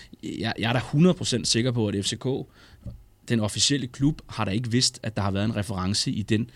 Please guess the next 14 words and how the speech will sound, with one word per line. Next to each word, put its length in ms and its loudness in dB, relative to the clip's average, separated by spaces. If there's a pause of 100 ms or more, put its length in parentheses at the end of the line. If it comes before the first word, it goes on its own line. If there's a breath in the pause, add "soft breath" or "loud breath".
(180 loud breath)
Olsenbanden-tifo, 1040 0 (340 loud breath)
øh, 360 0
til, 340 0
øh, 280 0
All 520 -4
Cops 440 -2
og 380 -2
Bastards. 560 0
Det 80 -2
er 40 0
da 60 0
helt 240 2
klart 300 -4
gjort 320 -2